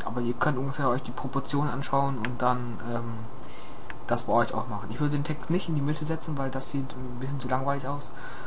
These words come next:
Und, ähm, wir brauchen den Platz links auch noch gleich für eine kleine Überraschung, also etwas, ein stylisches Feature. So, ihr schreibt jetzt einfach mal hier hin, ich schreibe jetzt einfach mal hier hin, Illumen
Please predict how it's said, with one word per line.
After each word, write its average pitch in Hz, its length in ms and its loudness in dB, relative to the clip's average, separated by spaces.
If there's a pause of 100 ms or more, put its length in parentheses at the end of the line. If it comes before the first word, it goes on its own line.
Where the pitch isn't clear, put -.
(180)
Und, 123 460 0
ähm, 120 280 0 (220)
wir 113 80 -2
brauchen 120 240 0
den 120 80 -2
Platz - 260 -2
links 117 160 -2
auch 92 80 -2
noch 110 160 -2
gleich 104 160 -2
für 113 140 -2
eine 104 100 0 (120)
kleine 104 420 0 (320)
Überraschung, 107 480 0
also 101 180 -2 (1080)
etwas, - 500 0
ein 120 220 0
stylisches 117 500 0
Feature. - 320 -2 (680)
So, 104 140 0
ihr 90 100 -2
schreibt 147 240 4
jetzt - 160 0
einfach 139 180 0
mal 139 100 0
hier 135 120 0
hin, 147 200 2 (260)
ich - 120 0
schreibe 131 220 0
jetzt - 80 -2
einfach 127 160 0
mal 123 100 -2
hier 120 120 -2
hin, 117 180 -2 (1120)
Illumen 123 460 0